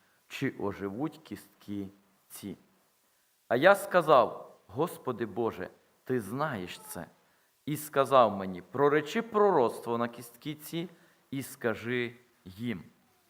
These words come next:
кістки сухі, слухайте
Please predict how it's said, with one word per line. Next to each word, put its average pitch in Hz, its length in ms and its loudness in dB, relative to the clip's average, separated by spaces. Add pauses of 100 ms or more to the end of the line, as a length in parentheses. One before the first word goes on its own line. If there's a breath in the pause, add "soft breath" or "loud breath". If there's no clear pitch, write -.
(120)
кістки - 580 -10
сухі, 135 540 -8 (420 soft breath)
слухайте 135 840 -8